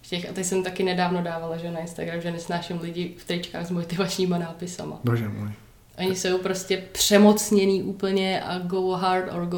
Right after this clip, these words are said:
Speaker 1: home, prostě takový ten přístup, jako kdyby prostě fitko bylo všechno na
Speaker 2: Mhm.
Speaker 1: světě a do puntíku spočítaná rejže, prostě já jsem nejlepší. A přitom neodjede ani pořád jednu sérii, že jo, protože
Speaker 2: Hmm.
Speaker 1: prostě se na sebe furt musí koukat do toho zrcadla a to.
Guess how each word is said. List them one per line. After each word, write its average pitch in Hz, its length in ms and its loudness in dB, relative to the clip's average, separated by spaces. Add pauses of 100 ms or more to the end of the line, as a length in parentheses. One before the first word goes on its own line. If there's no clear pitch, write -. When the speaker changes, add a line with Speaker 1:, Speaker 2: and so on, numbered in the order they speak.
Speaker 1:
home, 180 280 -4
prostě 180 300 -6
takový 175 280 -6
ten 185 160 -4
přístup, 180 500 -8
jako 175 200 -6
kdyby 175 200 -2
prostě 175 320 -8
fitko 185 360 -4
bylo 175 160 -2
všechno 185 400 -4
na 180 60 4
Speaker 2:
Mhm. 175 100 0
Speaker 1:
světě 175 420 -4 (440)
a 175 60 -8
do 175 180 2
puntíku 202 440 2
spočítaná 180 600 -2
rejže, 175 300 -2
prostě 175 340 -8
já 175 140 -4
jsem 180 220 0
nejlepší. 175 680 -2 (380)
A 175 60 -12
přitom 185 300 -4
neodjede 175 400 2
ani 180 160 2
pořád 175 320 -4
jednu 175 180 -2
sérii, 165 440 -6
že 170 100 -4
jo, 165 120 -4
protože 165 260 -6
Speaker 2:
Hmm. 113 100 0
Speaker 1:
prostě 175 200 -6
se 185 120 -2
na 175 100 0
sebe 175 200 -4
furt 175 200 -4
musí 170 180 -8
koukat 175 280 -6
do 165 60 -4
toho 170 200 -10
zrcadla 165 500 -8
a - 100 -14
to. - 100 -20